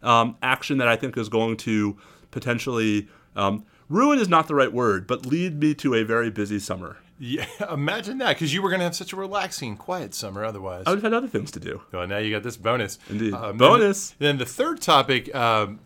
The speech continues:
Speaker 2: is, I would file this under the heading of surveillance and privacy. It relates to our ongoing discussions relating to Carpenter and its impact on the third-party doctrine. Um, but it's more, it's, it's really about the things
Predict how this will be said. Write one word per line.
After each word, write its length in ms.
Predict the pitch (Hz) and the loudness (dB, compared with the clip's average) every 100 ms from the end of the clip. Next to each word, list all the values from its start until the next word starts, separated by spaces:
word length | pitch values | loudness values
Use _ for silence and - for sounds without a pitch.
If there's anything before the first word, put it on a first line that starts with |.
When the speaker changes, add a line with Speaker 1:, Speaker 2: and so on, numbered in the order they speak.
| _ | _
Speaker 2:
is, 500 | 151 131 131 120 104 | -2 0 0 -2 -4
I 100 | 135 | -6
would 100 | 127 | -4
file 180 | 147 135 | 0 0
this 140 | 135 139 | 0 -2
under 120 | 117 | -4
the 80 | 110 | -2
heading 220 | 120 113 | 0 -2
of 120 | 98 | -4
surveillance 540 | - 117 113 135 135 | -6 -4 -2 -2 -4
and 140 | 110 95 | -10 -8
privacy. 600 | 113 110 120 - 143 143 - - _ - | -6 -6 -6 -4 -4 -6 -12 -20 _ -8
It 100 | 131 | -4
relates 440 | 110 104 139 147 | -2 0 0 0
to 80 | - | -2
our 120 | 117 110 | 0 0
ongoing 460 | 113 113 117 113 | -4 -4 -4 -6
discussions 920 | 98 - 113 110 - 110 104 101 92 - | -6 -8 -6 -6 -6 -6 -6 -8 -10 -12
relating 460 | 123 104 110 104 98 | -10 0 0 0 -6
to 240 | - 90 | -10 -12
Carpenter 540 | - 123 - 185 226 220 _ | -4 -2 -2 -4 -8 -10 _
and 100 | 117 | -12
its 140 | 98 120 | -10 -8
impact 260 | 113 113 | -6 -6
on 120 | 110 | -8
the 40 | 98 | -8
third-party 380 | 113 101 165 160 | -8 -4 -2 0
doctrine. 400 | 110 104 113 101 - - - - - | -2 -2 -6 -8 -14 -20 -20 -20 -6
Um, 420 | 127 113 107 104 - 120 | 0 2 0 -4 -14 -4
but 160 | 135 | -2
it's 260 | 135 127 - | -2 -4 -8
more, 800 | 127 135 165 214 220 208 202 175 - - | -8 -4 -2 0 0 0 -2 -8 -18 -10
it's, 220 | 143 151 | -8 -6
it's 160 | 151 | -6
really 160 | 185 220 | -2 0
about 260 | 175 160 135 | 2 2 0
the 80 | |
things 380 | 135 147 131 117 | -4 -4 -2 -6